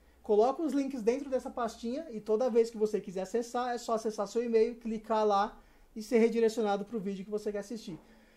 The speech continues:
Você pode assistir os vídeos quantas vezes você quiser,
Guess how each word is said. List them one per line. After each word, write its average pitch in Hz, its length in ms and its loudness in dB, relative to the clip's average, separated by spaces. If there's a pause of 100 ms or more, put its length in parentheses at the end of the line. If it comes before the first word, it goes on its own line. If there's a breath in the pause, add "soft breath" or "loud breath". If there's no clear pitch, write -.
(140 soft breath)
Você 202 240 -2
pode 226 200 4
assistir 233 260 -4
os 220 100 -2
vídeos 220 440 -6 (100)
quantas 254 480 2
vezes 190 340 0
você 175 300 -10
quiser, 214 580 -2